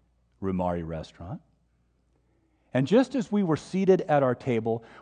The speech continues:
we glanced over at a family of four that walked into the restaurant. Mom and dad,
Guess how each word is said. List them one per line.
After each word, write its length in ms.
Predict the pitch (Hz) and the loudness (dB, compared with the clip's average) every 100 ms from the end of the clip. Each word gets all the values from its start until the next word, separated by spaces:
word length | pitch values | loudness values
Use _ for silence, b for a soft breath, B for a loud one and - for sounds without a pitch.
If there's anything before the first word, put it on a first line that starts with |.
| - | -2
we 100 | 135 | -2
glanced 580 | 135 185 302 294 - - | 0 2 2 2 -2 -6
over 400 | 165 160 165 175 | -2 0 2 2
at 120 | 131 117 | 2 0
a 40 | |
family 580 | - 165 180 202 185 156 | -2 -2 0 0 2 0
of 80 | - | -2
four 340 | 139 127 127 - B 139 | -2 2 0 -2 B -2
that 120 | 131 | -2
walked 600 | 117 135 180 202 - - | 0 2 4 2 0 -6
into 300 | 151 - 147 | -6 -4 -4
the 100 | 123 | -2
restaurant. 800 | 104 104 - - 78 64 _ _ _ _ _ _ _ _ _ _ _ | -2 -4 -8 -14 -14 -16 _ _ _ _ _ _ _ _ _ _ _
Mom 440 | 98 98 110 147 196 | -2 0 2 0 0
and 120 | 175 | -2
dad, 400 | 104 87 87 | -2 -4 -6